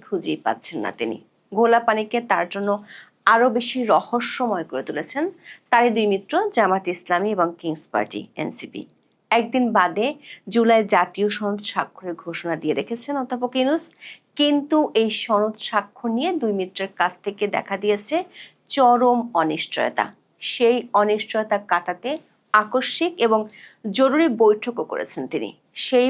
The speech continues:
বৈঠকে মিত্রদের কলম, ছবি জাদুঘরে সংরক্ষিত রাখার লোভ দেখিয়েও বশ মানাতে পারেননি। ফলে দুই মিত্র জামাত ইসলামী আর এনসিপি তাদের আগের অবস্থানেই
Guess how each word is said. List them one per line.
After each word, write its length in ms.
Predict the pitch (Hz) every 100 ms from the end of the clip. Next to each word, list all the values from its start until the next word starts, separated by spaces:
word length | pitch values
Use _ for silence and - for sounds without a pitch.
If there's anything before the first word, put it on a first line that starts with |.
| 220
বৈঠকে 420 | 196 185 214 - 381
মিত্রদের 380 | 311 226 226 214 220 _ _
কলম, 380 | 220 196 196 269 381 -
ছবি 340 | - 202 202 311 - - _
জাদুঘরে 540 | - 202 185 214 233 269 277
সংরক্ষিত 460 | 226 190 196 - 208
রাখার 360 | 202 180 220 269 311 196
লোভ 140 | 190 185 -
দেখিয়েও 360 | 185 - 220 311 - _ _ -
বশ 260 | 202 185 - -
মানাতে 280 | 78 - -
পারেননি। 340 | 98 95 92 - _ _ _
ফলে 160 | 240 240 208
দুই 140 | 240 254 240
মিত্র 240 | 233 233 240 247 - - -
জামাত 420 | 196 202 202 240
ইসলামী 460 | 320 - 175 165 220 -
আর 80 | 190 -
এনসিপি 380 | 208 208 226 226
তাদের 240 | 240 202 202 -
আগের 360 | 202 196 208 202 - 185
অবস্থানেই 720 | 175 185 - - 185 180 208